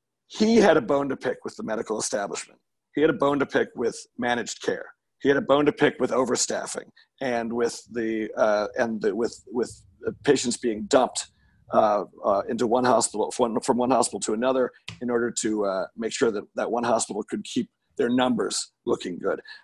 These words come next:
Uh, he had a problem with, uh, uh, patient, the way patients were cared for and the way management treated, uh, nurses. All the bones that he had to pick, everything he said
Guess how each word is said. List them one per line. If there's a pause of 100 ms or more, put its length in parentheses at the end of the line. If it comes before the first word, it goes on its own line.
(140)
Uh,
he
had
a
problem
with, (400)
uh, (220)
uh, (100)
patient, (220)
the
way
patients
were
cared
for
and
the
way
management (320)
treated, (180)
uh,
nurses. (380)
All
the
bones
that
he
had
to
pick,
everything
he
said